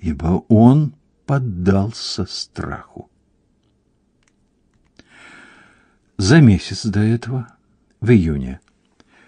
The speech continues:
Рудольф Дильс, молодой цветущий руководитель гестапо, пригласил Хуга Эккенера на обед. Вначале разговор шел о самых незначительных вещах. «Я беспредельно восхищаюсь вами, доктор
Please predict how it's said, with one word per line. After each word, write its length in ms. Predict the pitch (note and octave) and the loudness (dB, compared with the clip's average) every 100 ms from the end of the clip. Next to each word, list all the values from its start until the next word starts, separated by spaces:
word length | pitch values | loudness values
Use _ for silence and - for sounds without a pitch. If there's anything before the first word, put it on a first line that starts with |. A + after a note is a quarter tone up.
| _ - | _ 0
Рудольф 520 | G#2 C3 F3 C#3 A#2+ | 2 6 6 4 0
Дильс, 560 | G#2 G2+ D#2 - - - | 2 2 0 -8 -8 -4
молодой 480 | B2+ F#3 F#3+ F#3 D#3+ | 0 4 4 4 2
цветущий 640 | - A2+ - F3 - A2 | 0 -4 -2 -4 -2 -4
руководитель 640 | G2+ - G#2+ A2 C3+ G2 F2+ | -4 0 0 0 -2 -4 -4
гестапо, 760 | F2 - - - G#3+ - F2+ _ _ _ _ _ _ _ - - - - - | -4 -8 -6 -2 -2 -4 -12 _ _ _ _ _ _ _ -20 -20 -20 -14 0
пригласил 560 | C3+ D3+ F3+ - A#3 | 2 6 4 6 2
Хуга 420 | G3+ G#3+ F#3 F3+ F3 - | 4 0 2 2 0 0
Эккенера 580 | F3+ F3+ - D#3 D#3 D3 | 0 0 -2 0 0 0
на 160 | D3 | 0
обед. 420 | C3+ - - - - | 0 -2 -6 -10 -8
Вначале 560 | G#2 E3 G3 D4 C#4 | 0 0 2 2 4
разговор 480 | G#3+ E3+ E3 D#3+ C#3+ | 4 4 4 2 0
шел 240 | - A2 | 2 2
о 60 | F#2+ | 2
самых 400 | - F#2 E2+ - | 0 0 -2 -2
незначительных 760 | F2+ D2+ F2 - E3+ G#2 F#2+ - | -4 -4 -8 -6 -6 -6 -8 -10
вещах. 580 | - - - - - _ - - - - - - | -14 -8 -8 -10 -18 _ -20 -20 -20 -20 -20 -16
«Я 160 | - D#2 | -6 -4
беспредельно 800 | C#2+ F#2 - G#2+ F#2 G#2+ G2 A2 | -4 -6 0 2 4 4 4 4
восхищаюсь 840 | A2+ A2 A#2 - - F#3+ A#3 F#3 - | 2 0 -4 -4 0 2 2 -2 -2
вами, 260 | G#3+ D#3+ | 0 2
доктор 440 | C#3 A#2 - G#2+ | 2 0 0 -4